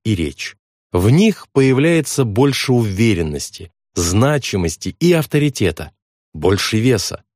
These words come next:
больше энергии. В результате проявляется больше присутствия, мысленно и физически. Человек сосредоточен и невозмутим, как скала.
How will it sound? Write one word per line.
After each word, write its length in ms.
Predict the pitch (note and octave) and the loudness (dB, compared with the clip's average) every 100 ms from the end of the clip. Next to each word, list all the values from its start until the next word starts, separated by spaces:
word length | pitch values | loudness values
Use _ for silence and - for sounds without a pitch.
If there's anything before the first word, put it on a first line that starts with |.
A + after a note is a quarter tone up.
| _ - | _ -14
больше 680 | D2 C#2+ A2+ A#2+ - - - | -10 0 2 2 -2 -4 -4
энергии. 680 | A2 G2 F2 D#2 C2+ D2+ - _ _ _ _ _ _ - | 0 0 0 -2 -6 -12 -14 _ _ _ _ _ _ -8
В 100 | F#2 | -2
результате 600 | G2 B2 B2 G#3+ - F#2 | 2 2 2 0 0 -2
проявляется 760 | - A2 C3 F3+ F#3 D#3+ - C3+ | 0 0 2 2 2 0 -2 -2
больше 600 | F#2+ F2+ E3+ E3+ - D3 | 0 2 2 2 -2 -4
присутствия, 1000 | - C#3 B2+ - D3 - - E2 D2 D2 _ _ - | 0 -2 -2 -2 -4 -4 -4 -4 -4 -10 _ _ -6
мысленно 800 | E2+ F#2 E3 - F#2+ E2 D2 - _ _ - | 0 2 2 0 -2 -2 -4 -10 _ _ -4
и 60 | |
физически. 720 | - F#2+ D#2+ - - - - _ _ _ _ _ _ | -2 -2 -2 -6 -10 -12 -18 _ _ _ _ _ _
Человек 440 | - C3+ C#3 D3+ - | 0 2 4 2 0
сосредоточен 920 | C#3 - C3+ B2 - G3 - D#3+ D#3 - | -2 0 0 0 2 0 2 -2 -2 0
и 120 | F3 | 2
невозмутим, 760 | E3+ D#3+ D#3 C#3+ C#3 - D#3+ C3+ | 4 2 2 2 0 0 0 0
как 180 | C3 | -2
скала. 480 | - - A2+ D#2+ D2 | -4 -2 -2 -2 -6